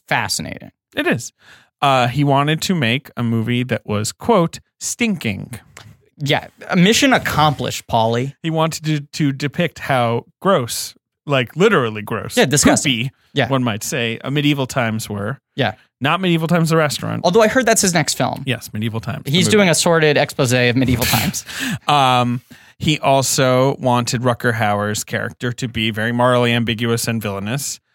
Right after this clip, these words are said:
Speaker 1: Uh-huh.
Speaker 2: And Rutger Hauer, apparently, who's coming off of making Blade Runner,
Speaker 1: Yes.
Speaker 2: is like, "I wanna play a hero."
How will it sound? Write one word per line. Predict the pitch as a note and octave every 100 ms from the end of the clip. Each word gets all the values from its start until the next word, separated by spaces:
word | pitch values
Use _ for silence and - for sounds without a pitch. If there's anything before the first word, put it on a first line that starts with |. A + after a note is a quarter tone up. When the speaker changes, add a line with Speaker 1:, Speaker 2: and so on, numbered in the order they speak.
| -
Speaker 1:
Uh-huh. | D#3 A#2+ -
Speaker 2:
And | C3+ B2+
Rutger | B2+ - A#2
Hauer, | G3+ G3 D3
apparently, | C3 C#3+ D3 B2+ A#2 A#2
who's | B2+ -
coming | C#3+ C3
off | B2 A2+ A#2+
of |
making | A2+ A2 A2
Blade | B2 D3+ B2
Runner, | G2+ F#2+ G2 A2
Speaker 1:
Yes. | C3+ A#2 -
Speaker 2:
is | A#2+
like, | B2 -
"I | G3+
wanna | G#3 C#3+
play | C3+ D#3 E3+
a |
hero." | D3+ A#3 F3+ G2+ G2+